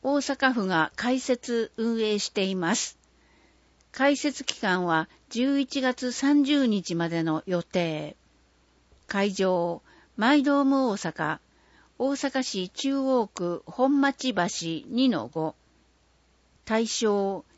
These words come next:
一、市が送付した接種券を持っている十八歳以上の人。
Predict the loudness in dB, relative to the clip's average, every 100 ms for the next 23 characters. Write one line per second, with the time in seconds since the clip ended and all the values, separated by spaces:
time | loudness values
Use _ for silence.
0 | _ -10 -8 -6 -8 -10 _ _ _ _
1 | -14 -4 0 2 0 2 0 0 -4 -2
2 | -4 -2 -2 -2 -2 -4 -2 -2 0 0
3 | 0 0 -2 -2 0 0 -4 -6 -18 _
4 | -4 0 0 -2 -6 0 2 2 0 0
5 | 0 0 -4 -8 -6 -4 -4